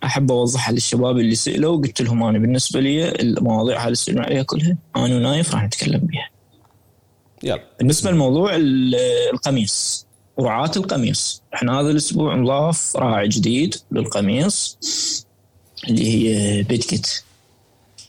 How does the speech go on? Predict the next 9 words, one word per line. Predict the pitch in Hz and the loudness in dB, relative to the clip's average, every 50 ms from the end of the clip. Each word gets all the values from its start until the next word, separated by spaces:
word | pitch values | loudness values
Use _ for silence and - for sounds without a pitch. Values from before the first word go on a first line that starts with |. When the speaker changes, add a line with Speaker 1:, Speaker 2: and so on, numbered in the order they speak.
| _ _ - | _ _ -10
Speaker 1:
شركة | - - - - - - - 269 - - - | -6 -4 -4 -4 -4 -4 -4 -4 -2 -2 0
ال-، | - 170 165 165 - - - - - - - - - _ _ _ _ _ _ - - - - - _ _ _ - | 0 0 0 0 0 -2 -4 -4 -4 -4 -4 -4 -8 _ _ _ _ _ _ -20 -20 -20 -20 -20 _ _ _ -2
بنضاف | - 143 127 123 131 127 120 - - | 0 2 2 4 2 2 0 0 0
إحنا | - 120 107 123 | -2 0 0 0
نسميها | 113 110 - 117 123 120 113 107 110 | 0 0 0 0 2 2 2 2 2
الأردان | 113 110 117 113 117 113 104 104 104 | 2 2 2 2 2 2 0 0 0
Speaker 2:
على | 92 123 131 135 | 2 2 2 0
الكتف. | 123 - - | 0 0 0
Speaker 1:
أكمام. | 113 113 107 104 110 110 113 113 | 2 2 4 4 2 2 2 0